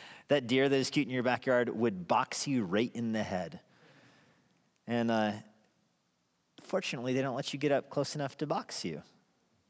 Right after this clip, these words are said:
You know, most of them don't. Some of them get deranged and do it. You know, that raccoon, fight a raccoon, see what happens. See what happens. That thing will bite you and scratch you, and you might ultimately win because you're bigger, but it will not be pretty. Uh,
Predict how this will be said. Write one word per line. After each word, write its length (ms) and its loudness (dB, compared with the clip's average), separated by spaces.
You 100 -8
know, 120 -8
most 260 0
of 100 0
them 100 -4
don't. 220 -4
Some 140 -2
of 80 -2
them 120 0
get 140 -2
deranged 480 -4
and 120 -6
do 120 -4
it. 260 -2
You 80 -4
know, 160 0
that 140 4
raccoon, 380 2
fight 280 0
a 40 4
raccoon, 360 2
see 140 -2
what 120 2
happens. 500 -2
See 180 -4
what 120 2
happens. 420 -2
That 100 -12
thing 140 -2
will 120 4
bite 440 0
you 140 4
and 180 -4
scratch 480 0
you, 80 4
and 120 2
you 100 6
might 220 4
ultimately 580 4
win 260 4
because 300 2
you're 100 0
bigger, 360 2
but 180 0
it 160 0
will 180 4
not 240 2
be 140 2
pretty. 360 0
Uh, 180 -2